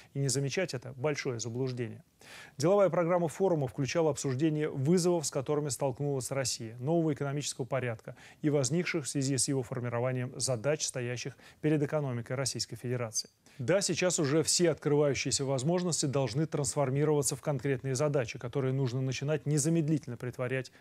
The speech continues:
в жизнь. Это и реальная новая экономическая политика, в первую очередь для малого и среднего предпринимательства,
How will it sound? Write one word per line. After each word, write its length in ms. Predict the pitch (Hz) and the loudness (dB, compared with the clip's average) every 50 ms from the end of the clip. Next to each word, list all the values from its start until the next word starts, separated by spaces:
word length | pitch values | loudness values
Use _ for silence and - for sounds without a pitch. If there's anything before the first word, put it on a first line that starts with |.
| _ - | _ -4
в 100 | 131 127 | -2 0
жизнь. 360 | 127 127 123 107 90 104 110 - - - - - - | 2 2 0 0 -4 -8 -14 -20 -20 -20 -20 -4 0
Это 220 | 175 190 190 180 | 2 2 4 4
и 80 | 156 143 | 4 4
реальная 420 | 135 147 151 160 151 143 135 131 | 4 4 4 4 2 2 0 0
новая 280 | 127 143 147 131 135 127 | 0 2 2 2 2 0
экономическая 560 | - 131 131 131 131 123 117 - - - 131 | -2 -2 -4 -2 -2 -4 -4 -6 -6 -6 -6
политика, 520 | - - 135 147 165 151 - - - 156 | -4 0 0 2 2 0 -2 -4 -4 -4
в 80 | 127 - | -4 0
первую 240 | - 151 147 143 143 | 0 2 4 4 4
очередь 260 | 143 - - 143 123 | 2 2 -2 -2 0
для 160 | 123 143 139 | 0 2 2
малого 360 | 139 147 143 139 139 139 135 | 2 2 2 2 2 2 2
и 40 | 135 | 0
среднего 400 | 120 - 143 139 135 123 135 131 | 0 -2 -2 -2 -2 -2 -2 -4
предпринимательства, 880 | 117 139 139 117 - 135 135 139 139 135 131 117 - 123 - - 131 - | -4 -6 -6 -4 -4 -4 -2 -2 -2 -2 -2 -4 -4 -8 -8 -8 -10 -12